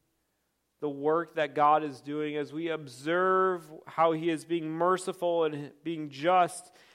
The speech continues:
as we s-, observe him working in and through us and the people around us, and we see what God is doing, does that lead us to worship? Does that come alongside one another and praise God for what he is doing?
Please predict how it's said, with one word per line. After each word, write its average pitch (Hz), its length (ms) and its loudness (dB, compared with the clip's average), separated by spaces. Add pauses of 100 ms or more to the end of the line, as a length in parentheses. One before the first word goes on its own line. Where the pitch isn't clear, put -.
(120)
as 156 180 4
we 180 160 -6
s-, 160 240 -10
observe 185 580 2
him 175 280 -4
working 202 460 2
in 196 280 0
and 196 160 -2
through 208 420 -2
us 202 400 4
and 180 140 -6
the 165 60 -14
people 208 480 -2
around 180 480 0
us, 233 480 -6 (920)
and 180 100 -2
we 196 100 0
see 220 300 -2
what 226 240 4
God 214 260 8
is 190 180 2
doing, 220 320 -4
does 214 200 0
that 214 260 6
lead 220 320 -4
us 240 200 0
to - 140 -8
worship? 202 640 0 (460)
Does 180 180 -2
that 220 360 8
come 226 160 2
alongside 226 600 4
one 226 160 2
another 220 220 2
and 202 140 -10
praise 226 520 2
God 226 400 4
for 208 120 -4
what 220 220 2
he 214 160 -6
is 208 160 -10
doing? 202 440 -6